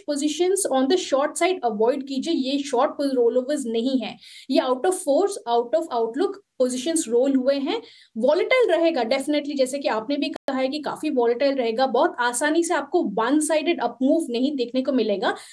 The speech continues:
but डेटा सजेस्ट करता है कि दोनों इंडिसेस में लिमिटेड डाउनसाइड है। मेरे ख्याल से निफ्टी में अगर हम देखेंगे तो इक्कीस हज़ार,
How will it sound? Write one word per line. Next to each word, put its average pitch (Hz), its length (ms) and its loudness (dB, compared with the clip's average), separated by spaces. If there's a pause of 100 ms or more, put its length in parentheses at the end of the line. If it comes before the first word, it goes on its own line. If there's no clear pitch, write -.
(160)
but 302 120 4
डेटा 311 240 0
सजेस्ट 339 360 0
करता 339 200 0
है 359 60 4
कि 392 100 2
दोनों 262 300 2
इंडिसेस 294 360 -2
में 349 140 2
लिमिटेड 247 540 0
डाउनसाइड 208 540 -2
है। 180 180 -12 (280)
मेरे 330 180 4
ख्याल 392 220 2
से 392 120 2
निफ्टी 254 340 2
में 349 120 2
अगर 339 220 2
हम 339 120 0
देखेंगे 294 360 0
तो 370 420 0 (160)
इक्कीस 349 340 2
हज़ार, 381 380 2